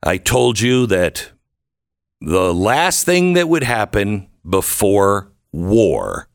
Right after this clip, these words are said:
would be an implosion of trust.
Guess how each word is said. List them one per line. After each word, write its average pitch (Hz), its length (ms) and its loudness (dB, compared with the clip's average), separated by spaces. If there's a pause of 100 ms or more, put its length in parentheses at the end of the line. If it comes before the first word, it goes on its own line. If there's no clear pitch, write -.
(760)
would 110 260 2
be 107 280 0
an 107 60 0
implosion 107 680 -2
of 92 120 -4
trust. - 580 -6